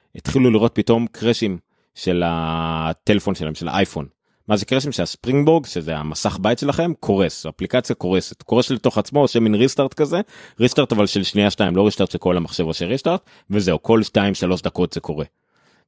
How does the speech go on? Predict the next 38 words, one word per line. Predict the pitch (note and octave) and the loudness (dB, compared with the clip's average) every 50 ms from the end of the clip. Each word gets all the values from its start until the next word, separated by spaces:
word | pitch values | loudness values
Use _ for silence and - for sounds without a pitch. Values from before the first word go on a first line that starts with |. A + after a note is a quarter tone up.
| _ - | _ -12
ובהתחלה | - D#2+ F2 - - - G2 G#2 A2 | -4 -4 -4 -4 0 0 2 4 6
לא | G#2+ G2 G#2+ A2+ | 6 6 6 6
הבינו | G#2 F2 F#2+ F2 E2 D#2 D2 | 6 4 2 0 0 -2 -4
את | C2+ | -6
זה. | C2+ C#2 - _ _ _ _ _ _ _ _ _ _ _ - | -8 -16 -18 _ _ _ _ _ _ _ _ _ _ _ -12
אה, | D#2 D#2 D#2 - - D#2 | -10 -10 -10 -10 -10 -4
ואז | F2 G2 B2 B2 C3 | -2 -2 0 2 2
הבינו | B2+ C3+ D3+ D#3 C#3 | 2 2 4 2 2
שזה | - A2+ G2+ G2+ | 0 0 0 2
משהו | G#2 A2+ A2+ - | 2 0 0 -2
שקשור | - - A2 - B2 A#2 A2+ G#2+ | -4 -4 0 2 2 4 4 2
לתאריך, | F#2 E2+ - - D2 D#2 C#2+ E2+ G2+ - - - - _ - - | 2 0 -4 -6 -8 -6 -4 -4 -4 -4 -4 -8 -10 _ -12 -10
לשני | E2+ - - E2 F#2 F#2+ | -8 -6 -4 -2 -2 0
לדצמבר, | G2 F2+ D2+ D#2 - - F2+ G2 C3 F#3 C#4+ D4+ B3+ _ _ _ _ _ _ _ _ _ - | 0 -2 -2 -6 -8 -6 -6 -4 -4 -4 -6 -6 -8 _ _ _ _ _ _ _ _ _ -4
ואז | D#2 - G#2+ C3 C3 A#2 A2+ - - - | -2 2 2 2 2 0 -4 -6 -8 -6
אני | F#2 E2 E2 | -4 -2 0
לא, | F2+ F#2+ F#2+ F#2 F#2 F#2 | 2 2 2 2 2 0
לא, | F2 F#2 G2+ F2+ F#2+ F2+ | 0 0 0 0 -2 -2
לא | F#2+ F#2 | 0 0
יודע | F#2 F#2 F#2 | 0 0 0
בדיוק | F2 E2+ F#2+ F#2 - | 0 0 0 2 2
איך | F#2+ F2+ - - | 2 0 0 -4
הפרוסס, | - - - G2 G2 - G#2+ - - | -6 0 0 0 2 2 0 0 -2
איך | F2+ - - | -4 -2 -2
הגיעו | F2+ G2 C3+ D3 | 0 2 2 2
לזה, | B2+ G2 A2+ A#2+ - | 4 4 2 0 0
אבל | G2 F2+ F2+ | -2 -6 -8
זה | F2+ | -8
קשור | - - - - - D#3+ E3 D#3 | -8 -10 -8 -2 0 0 2 2
לעדכונים | B2 A2+ - - - - F2+ G2+ A#2+ A2+ | 2 0 0 -2 -4 -2 0 0 0 0
מתוך | F#2+ - G#2+ - G2+ | 0 -2 -2 -2 -2
המכשיר | F#2 E2 - - G#2+ F2 | -6 -6 -6 -8 -6 -6
עצמו. | F2 - - F#2 D#2+ - _ _ _ _ _ | -8 -8 -8 -8 -8 -10 _ _ _ _ _
השעון | - F#2+ - A#2 G2+ D3 E3 F3 | -8 -4 -4 0 2 4 4 2
הפנימי | - - A#2+ A#2 A2 A#2 C#3 C#3+ | 2 2 2 4 4 4 4 2
של | - - A2+ G2+ | 2 0 0 0
המכשיר | F#2 F#2 D#2 - - A#2+ A2 F2+ E2+ | 0 -2 -4 -4 -2 0 0 0 0
נדפק, | D#2+ D#2 - - - F#2 - - - - | -6 -6 -8 -6 -4 -4 -4 -6 -12 -20